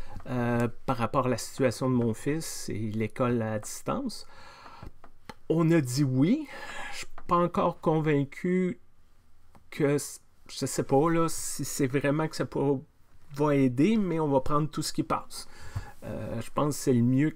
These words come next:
qu'ils peuvent faire ou qu'ils pensent qu'ils doivent faire, en tout cas. On a une rencontre cet après-midi, euh, par visioconférence avec le travailleur social. On va voir, euh, vers où que ça s'en va.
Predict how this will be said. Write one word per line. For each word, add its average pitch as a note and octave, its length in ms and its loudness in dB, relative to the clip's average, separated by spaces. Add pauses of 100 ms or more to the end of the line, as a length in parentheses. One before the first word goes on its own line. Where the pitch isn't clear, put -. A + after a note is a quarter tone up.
(140)
qu'ils - 240 -4 (220)
peuvent C3 180 6
faire E3 880 0
ou B2+ 120 4
qu'ils B2+ 260 0
pensent F3 420 2
qu'ils D#3 180 0
doivent C#3+ 240 6
faire, E3+ 400 0
en D#3 120 2
tout - 140 -4
cas. - 140 -8 (1120)
On E3 60 4
a - 20 8
une F#3+ 100 6
rencontre F3+ 380 6
cet - 140 -4
après-midi, D#3+ 960 2
euh, C#3 100 2
par C3 260 0
visioconférence B2 960 0
avec A#2 160 -6
le A#2 80 -6
travailleur A2 380 0
social. A#2+ 600 -4
On C#3 140 0
va B2+ 100 4
voir, B2 640 0
euh, G#2 200 0
vers G#2+ 440 -2
où C#3 160 4 (160)
que D3 200 0
ça - 420 -4
s'en A#2+ 460 -4
va. G#2+ 240 -2